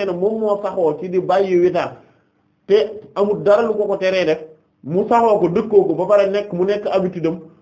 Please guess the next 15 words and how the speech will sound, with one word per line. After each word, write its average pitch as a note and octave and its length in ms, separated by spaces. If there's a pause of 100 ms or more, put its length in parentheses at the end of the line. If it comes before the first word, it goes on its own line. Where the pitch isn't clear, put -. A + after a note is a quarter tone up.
(160)
kooku F#3+ 340
noonu F3 540
maanaam E3 420
dafay E3+ 260
nekk F3 200
koo E3+ 260
xamante D#3 380
ne, E3 180 (300)
euh, D#3 320
ak D#3+ 140 (180)
maanaam D#3 400 (100)
mbaaxam D#3 560
dafa D3 200
des. C3 140 (1500)
Amma A3+ 680